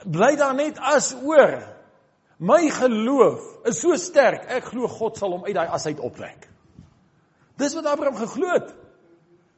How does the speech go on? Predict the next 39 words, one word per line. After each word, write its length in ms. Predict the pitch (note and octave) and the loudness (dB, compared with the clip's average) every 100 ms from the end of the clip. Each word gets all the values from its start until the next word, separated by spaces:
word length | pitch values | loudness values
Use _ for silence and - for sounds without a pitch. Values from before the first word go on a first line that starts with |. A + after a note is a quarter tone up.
| _ | _
Sien 260 | - - E4 | -14 -2 0
nie 120 | E4 | 2
hoekom 220 | D4+ D4+ | 0 0
hy 80 | C4+ | -2
die 140 | B3 F3 | -2 -2
vader 520 | C4+ C4+ C#4 C#4 B3+ | 0 2 2 0 -4
van 180 | B3 A3 | -6 -6
geloof 400 | A#3 D4+ D#4+ D#4+ | -6 -6 -8 -8
was? 400 | F4 D4 - _ _ _ _ _ _ _ _ _ _ _ _ _ _ _ _ _ _ | -10 -10 -18 _ _ _ _ _ _ _ _ _ _ _ _ _ _ _ _ _ _
Ek 120 | C#4 | -2
wil 120 | D4 G#3 | -2 0
vir 120 | C#4 | -2
u 40 | |
sê, 420 | - C#4+ D4+ A#3+ - - _ _ - | -2 -4 -4 -6 -10 -20 _ _ 0
in 140 | C4 | 0
hierdie 320 | B3 A#3+ D4+ C4 | 2 2 2 2
opsig 400 | D#4+ D#4+ C4+ G#3 | 0 0 -2 -2
het 100 | A#3+ | -2
hy 60 | |
amper 220 | B3+ B3+ | -4 -4
groter 340 | G3+ C4+ D4+ B3+ | -8 -6 -6 -6
geloof 420 | G#3 A3+ C#4+ B3+ | -4 -4 -4 -4
as 120 | G3 | -4
Jesus 360 | G#3 D#4+ F4 C#4 | -4 -4 -6 -10
gehad. 440 | F4+ F#4 - - _ _ _ _ _ _ _ _ - | -8 -8 -10 -20 _ _ _ _ _ _ _ _ -2
Jesus 420 | E3+ E4 D4+ F#3+ | 2 2 0 -6
het 160 | A3+ | -4
'n 60 | G#3 | 0
lijk 200 | G3+ B3 | 2 2
wat 160 | A3 - | -4 -4
vier 260 | B3+ A#3+ | -6 -2
dae 120 | A3 | 2
ontbind 400 | G3+ F3+ C#3+ C#4 | 2 2 0 0
het, 140 | A3+ F#3 | 0 0
opgewek 480 | G3+ - E3+ E3 E3 | -2 -2 0 0 -2
uit 80 | |
die 120 | D3 C3 | -4 -2
dood 260 | C#3+ D#3+ | -2 -2
uit. 280 | F3 - - | -4 -8 -18